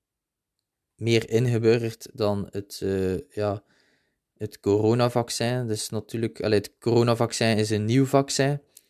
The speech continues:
en men weet nog niet, eh, wat alle effecten zijn. Bijvoorbeeld een, een grote groep van de mensen die, eh, nog twijfelen of niet willen gevaccineerd worden, zijn, zijn de mensen, eh, vooral dus de vrouwen die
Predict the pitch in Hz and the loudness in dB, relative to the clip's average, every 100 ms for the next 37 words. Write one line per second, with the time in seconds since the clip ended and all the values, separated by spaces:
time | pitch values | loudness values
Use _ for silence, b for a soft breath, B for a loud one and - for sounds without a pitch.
0 | b b _ - 110 110 - 110 104 98 | b b _ -4 -2 -2 -4 -4 -2 0
1 | 110 117 110 104 - 113 110 - - _ | 0 0 -2 -4 -4 -4 -6 -12 -14 _
2 | 104 101 98 101 - 113 107 101 101 - | -6 -2 0 0 0 2 4 4 0 -4
3 | 107 - 120 117 123 127 - _ _ - | -4 -4 -6 -2 -4 -4 -12 _ _ -20
4 | - _ _ _ _ _ _ - 120 110 | -20 _ _ _ _ _ _ -6 0 4
5 | 113 101 107 107 107 - 101 98 - _ | 4 4 2 2 0 -4 -4 -4 -6 _
6 | - 120 - 110 - 131 113 113 104 107 | -2 0 0 -2 -4 -2 0 2 2 2
7 | 127 - 104 101 101 - B B B B | 0 -2 0 0 -2 -4 B B B B
8 | B B _ - 101 98 95 92 90 - | B B _ -10 -6 -2 -2 -2 -4 -6
9 | 101 - - 110 135 - 127 120 - 123 | -10 -8 0 2 2 0 -2 -2 -4 -4
10 | 123 120 110 113 110 - 104 107 127 - | 0 2 2 2 -2 -2 -2 -2 -4 -6
11 | 123 120 113 104 104 95 - 104 101 101 | -6 -4 0 2 0 -8 -10 -6 -4 -4
12 | 104 113 123 - 113 107 - 110 113 110 | -2 -2 -4 -6 -6 -8 -6 -6 0 2
13 | 113 110 107 - 101 104 107 113 110 107 | 2 2 -2 -4 -8 0 2 4 2 -2
14 | 104 98 | -4 -4